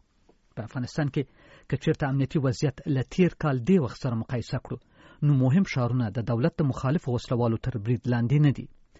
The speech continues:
تیر کال د کندوز ښار، د ترینکوټ ښار او د لشکرګاه ښار هغه سیمې وې چې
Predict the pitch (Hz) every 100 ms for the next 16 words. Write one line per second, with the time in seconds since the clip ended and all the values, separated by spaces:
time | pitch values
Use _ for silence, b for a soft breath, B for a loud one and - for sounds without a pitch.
0 | B B B 160 147 165 135 120 131 123
1 | 131 - 143 - b b b 123 - 131
2 | 110 - 147 - - 147 156 - 123 123
3 | 117 - 123 131 147 - 117 - b b
4 | 180 175 - 165 160 151 b b b